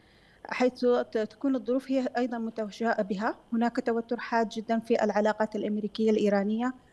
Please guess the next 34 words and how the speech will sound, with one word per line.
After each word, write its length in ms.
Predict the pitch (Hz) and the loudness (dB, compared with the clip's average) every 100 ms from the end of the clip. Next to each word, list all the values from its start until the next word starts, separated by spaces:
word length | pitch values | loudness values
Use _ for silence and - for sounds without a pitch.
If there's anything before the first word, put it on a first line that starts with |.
| - - - | -20 -16 2
آه، 260 | 208 208 - | 4 4 2
احتمالات، 760 | - 233 226 220 226 226 - | 2 4 4 4 2 0 -2
آه، 600 | 214 214 214 208 208 202 | 0 2 2 2 0 -2
صدام 460 | 208 233 226 233 220 | -2 -2 0 0 0
مباشر 460 | 214 220 220 233 | 0 -2 -2 -8
مع 300 | 214 208 208 | -6 -8 -8
طهران، 640 | 214 214 214 208 214 240 240 - _ | -4 -4 -4 -6 -4 -6 -10 -16 _
آه، 420 | 202 190 190 190 190 | 2 2 4 4 4
جدًا 360 | 196 220 233 | 0 0 0
عالية. 420 | 208 220 214 214 220 - - - - - - | 2 2 2 0 -2 -16 -20 -20 -20 -4 0
هناك 440 | 190 214 233 240 | 2 2 2 0
استهداف 560 | 240 - 214 220 247 247 | -2 -2 -2 0 -2 0
دقيق 420 | 233 226 254 254 | -2 0 -2 0
للنفوذ 420 | 254 254 269 247 | -2 -2 -2 -2
الإيراني 440 | 226 226 240 240 | -2 -2 -2 -2
في 160 | 240 208 | -4 -8
سوريا 380 | - 247 247 247 | -4 0 2 2
ولبنان 680 | 220 196 190 202 226 240 220 | 2 -2 -8 -4 -4 -2 -4
وعلى 220 | 190 196 | -4 -4
مستوى 340 | 233 - 226 | -8 -2 0
قيادات 460 | 220 208 196 220 226 | 0 0 2 0 2
كبيرة 360 | 247 233 240 247 | -2 0 0 2
ورف-، 420 | 240 233 - - | 0 -2 -8 -2
ورفيعة 500 | 220 214 - 240 233 | 0 0 -2 0 -2
أيضًا، 320 | 240 226 240 233 - _ - - - | -2 -4 -6 -8 -20 _ -20 -16 -2
بالإضافة 560 | 202 220 240 254 254 | 4 6 4 4 2
إلى 260 | 247 226 220 | 4 2 2
اغتيال، 680 | 208 - - 226 226 233 214 | 0 -4 -4 0 0 0 0
آه، 180 | 208 208 | -2 -2
إسماعيل 480 | - 214 202 262 262 | -6 -6 -2 0 2
هنية 220 | 269 269 | 2 2
على 180 | 247 247 | 0 -2
الأراضي 380 | - 233 240 247 | -2 -2 -4 -4
الإيرانية. 600 | 233 226 226 226 226 | -4 -2 -2 -2 -6